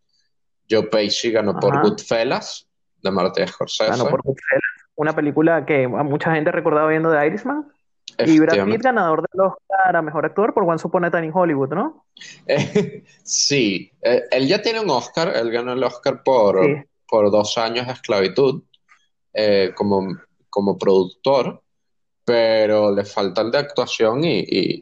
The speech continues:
Speaker 1: y bueno, ya Luis, eh, dio un adelanto ahí de su
Speaker 2: Sí, este, siempre que me has preguntado por esta categoría en, en los podcasts anteriores, y hago algo como lo que acabo de hacer, ¿no? Digo simplemente dos palabras, tatira, y no hay más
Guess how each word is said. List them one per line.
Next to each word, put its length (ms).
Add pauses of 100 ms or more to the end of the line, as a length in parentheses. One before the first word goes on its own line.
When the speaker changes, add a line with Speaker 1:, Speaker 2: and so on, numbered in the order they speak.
Speaker 1:
y 100
bueno, 440
ya 140
Luis, 300 (180)
eh, 240
dio 160
un 140
adelanto 500
ahí 180
de 160
su 460 (1200)
Speaker 2:
Sí, 460
este, 440
siempre 320
que 80
me 80
has 60
preguntado 440
por 100
esta 160
categoría 500
en, 280
en 80
los 100
podcasts 340
anteriores, 480
y 240
hago 300
algo 300
como 180
lo 100
que 80
acabo 280
de 60
hacer, 280
¿no? 380
Digo 200
simplemente 440
dos 160
palabras, 400
tatira, 340
y 60
no 80
hay 60
más 220